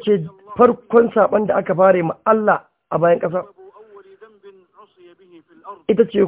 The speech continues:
kuma a ba-, a sama aka fara yinta da kuma a bayan ƙasa. Yayin da Iblis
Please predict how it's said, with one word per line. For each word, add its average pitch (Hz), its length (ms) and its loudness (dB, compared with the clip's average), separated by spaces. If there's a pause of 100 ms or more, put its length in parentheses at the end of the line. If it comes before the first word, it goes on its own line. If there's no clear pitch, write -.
kuma 214 360 2 (100)
a 180 60 -2
ba-, 202 220 2
a 185 140 -2
sama 214 320 2
aka 196 200 0
fara 190 220 4
yinta 170 240 -4
da 165 120 -6
kuma 190 240 -2
a 170 60 -4
bayan 170 260 0
ƙasa. 170 260 -4 (460)
Yayin 185 320 4
da - 80 -6
Iblis 202 340 -4